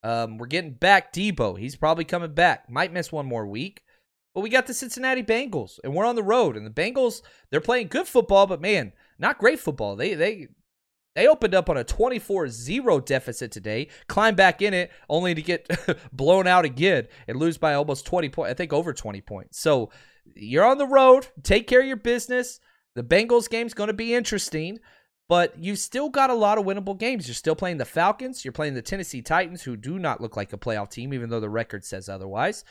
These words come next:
You still got the Texans, and then week eighteen. We're gonna be in Los Angeles. That's gonna be an absolute blast. That's gonna be a lot of fun. Jason, thank you, man. Um, he said, "Clearly the running game isn't the same without the threat of Debo. Looked very basic, no creativity."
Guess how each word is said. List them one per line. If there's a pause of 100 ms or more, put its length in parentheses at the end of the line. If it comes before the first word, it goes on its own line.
(180)
You
still
got
the
Texans, (200)
and
then
week
eighteen. (100)
We're
gonna
be
in
Los
Angeles.
That's
gonna
be
an
absolute
blast. (240)
That's
gonna
be
a
lot
of
fun.
Jason,
thank
you,
man. (320)
Um,
he
said,
"Clearly
the
running
game
isn't
the
same
without
the
threat
of
Debo. (200)
Looked
very
basic,
no
creativity."